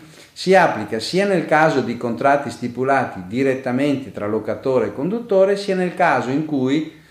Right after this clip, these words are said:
tali contratti intervengano so-, dove in tali contratti intervengono soggetti che esercitano attività di intermediazione immobiliare, anche attraverso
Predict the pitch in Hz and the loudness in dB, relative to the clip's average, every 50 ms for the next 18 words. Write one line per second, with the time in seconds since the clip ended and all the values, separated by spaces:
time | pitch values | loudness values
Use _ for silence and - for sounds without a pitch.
0 | _ - - _ _ - 175 185 190 185 196 190 180 - 180 170 151 143 - 120 | _ -20 -20 _ _ 2 4 4 4 2 0 0 0 2 2 2 2 2 0 -2
1 | 117 117 117 180 180 175 143 127 120 123 123 127 147 156 165 165 165 - 170 151 | -6 -2 0 0 0 2 0 0 0 0 -2 -2 0 0 -2 -2 -2 -4 -4 0
2 | 151 143 117 117 110 107 131 135 156 160 180 202 180 - 139 139 143 175 175 170 | 0 2 2 0 0 0 0 0 0 0 0 -2 0 2 2 2 2 0 0 0
3 | 175 165 156 135 117 113 113 123 120 - 185 175 151 135 127 123 120 - 151 147 | 0 2 2 0 0 -2 -4 -4 -4 -4 -4 -2 0 0 0 0 0 -2 -4 -2
4 | - 196 185 147 139 123 120 120 120 - - - 151 156 156 156 190 190 185 180 | 0 0 0 2 2 2 0 0 -4 -6 -4 0 2 2 2 0 0 -2 -2 -2
5 | - - 131 127 120 123 123 127 127 127 127 131 131 127 123 123 123 120 123 131 | 0 2 2 2 2 2 2 2 2 0 0 2 2 2 2 2 0 0 -2 -2
6 | 127 127 - 127 123 123 123 123 123 123 120 117 123 123 120 120 117 113 113 113 | -4 -2 0 0 2 4 4 4 4 2 2 0 -2 -2 -2 0 0 0 0 0
7 | 120 123 - 185 185 160 - - 107 107 113 - 240 233 175 135 123 123 127 - | -2 -4 -4 -4 -2 -2 -2 -2 -4 -4 -2 0 2 4 4 6 4 4 0 0
8 | - 165 165 170 170 - | 0 2 2 2 0 -4